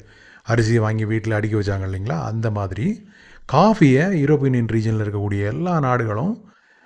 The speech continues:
அப்படியே போட்டி போட்டுட்டு வாங்குறாங்க. எல்லாமே ஸ்டாக் தான் வைக்கிறாங்க. ஏன் இதை மாதிரி பண்றாங்க அப்படின்னு சொல்லி பார்த்தா,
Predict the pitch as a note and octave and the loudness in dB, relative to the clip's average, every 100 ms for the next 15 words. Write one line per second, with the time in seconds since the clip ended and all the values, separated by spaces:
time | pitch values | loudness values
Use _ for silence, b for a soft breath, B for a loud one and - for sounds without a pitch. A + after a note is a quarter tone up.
0 | b - A2+ C3+ E3+ F3+ G#3 F#3 C#3 C#3+ | b -12 2 4 6 6 6 6 4 2
1 | C3 A#2 A2+ G#2+ G2+ B2 F3+ B2+ F3 F#3 | 2 0 0 0 -2 -2 -2 0 0 0
2 | D#3 E3 - C3+ C#3 - B2+ G#2 G2+ F#2+ | 0 0 0 0 0 -2 -2 -2 -4 -6
3 | G2+ - b b b b - G#3 A#3+ F3+ | -8 -16 b b b b 6 8 8 6
4 | D3+ C#3+ C3+ A#2+ A#2+ A#2 A#2 G2+ G#2 G2+ | 2 0 -2 -2 0 0 -2 -2 -2 -4
5 | G2 G2+ F#2+ A2+ | -4 -6 -6 -4